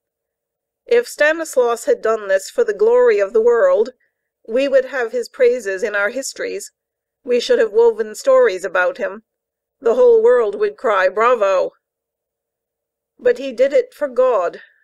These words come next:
and the world cannot understand him at all. The world is silent. An hour or so of that steady, tireless stride carried him well away from Vienna. He slipped off his velvet and silk,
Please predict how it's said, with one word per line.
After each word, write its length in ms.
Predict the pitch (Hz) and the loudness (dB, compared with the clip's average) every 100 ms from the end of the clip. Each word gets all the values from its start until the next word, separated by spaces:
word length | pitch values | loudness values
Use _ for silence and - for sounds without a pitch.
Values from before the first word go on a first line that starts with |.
| _ | _
and 180 | 220 233 | -4 -2
the 60 | |
world 500 | 247 262 190 202 226 | 2 4 2 2 -2
cannot 400 | - 269 269 294 - | -4 -6 -4 -4 -6
understand 640 | 262 269 - 269 269 220 | -6 -6 -4 -2 -2 -4
him 180 | 185 190 | -6 -2
at 60 | |
all. 340 | 220 262 - - _ _ _ _ _ | 0 0 -4 -10 _ _ _ _ _
The 140 | 226 214 | -4 2
world 380 | 240 247 254 | 4 4 2
is 160 | 214 - | -2 -4
silent. 520 | 247 254 202 180 - _ _ _ _ _ _ _ _ _ _ _ _ _ _ _ _ _ _ _ _ _ _ _ _ _ | 0 0 0 -4 -8 _ _ _ _ _ _ _ _ _ _ _ _ _ _ _ _ _ _ _ _ _ _ _ _ _
An 120 | 247 | -2
hour 480 | 262 277 285 220 202 | 0 4 4 4 0
or 80 | 202 | -2
so 360 | - 196 180 208 | -2 -2 2 0
of 120 | 208 | 2
that 260 | 220 220 | 0 0
steady, 440 | - - 240 240 220 | -4 -2 -2 -2 -8
tireless 580 | - 240 233 208 190 - | -4 2 2 2 0 -2
stride 640 | - 240 214 185 208 240 - | -2 0 2 2 -2 -6 -6
carried 400 | 254 247 254 208 | 0 2 2 -2
him 180 | 202 | -4
well 220 | 220 233 214 | 0 2 2
away 300 | 202 233 208 | 4 2 2
from 240 | - 190 | -6 -6
Vienna. 480 | 202 220 214 190 226 _ _ _ _ _ _ _ _ _ | 0 2 2 -2 -8 _ _ _ _ _ _ _ _ _
He 180 | 262 247 | -6 -6
slipped 400 | - 311 - 254 | -2 -4 -2 0
off 240 | 262 247 | 0 -2
his 180 | 240 196 | -6 -2
velvet 460 | 226 214 202 220 | 0 2 0 -4
and 160 | 233 208 | -4 -6
silk, 420 | - 202 - - | -2 0 0 -4